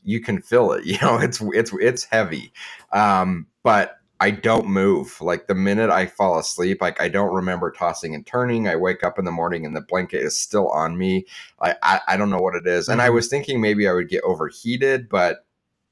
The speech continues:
Speaker 1: it's, it's not. Like, I, it just seems very, very comforting. Um, at least to me. Like, my,
Speaker 2: Hmm.
Speaker 1: I, I'll, I'll share some of my,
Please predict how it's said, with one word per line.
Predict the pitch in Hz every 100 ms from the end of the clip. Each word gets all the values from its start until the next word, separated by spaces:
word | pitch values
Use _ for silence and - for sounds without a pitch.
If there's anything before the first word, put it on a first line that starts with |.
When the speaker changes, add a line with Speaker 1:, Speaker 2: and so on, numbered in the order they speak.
| -
Speaker 1:
it's, | 90 - -
it's | 90 -
not. | 80 92 95 78
Like, | 78 - - -
I, | 82 - _ _ _
it | 95 92
just | 110 -
seems | 117 98 87 78
very, | 80 87 87
very | 87 80 71
comforting. | - 82 - 71 67 69 _
Um, | - 76 71 65
at | 101
least | 117 -
to | 92
me. | 90 73 65
Like, | 82 82 73
my, | 92 92 90 -
Speaker 2:
Hmm. | - - _ -
Speaker 1:
I, | 95 -
I'll, | 95 95 95
I'll | 104 120
share | 117 110
some | - 104
of | 90
my, | 82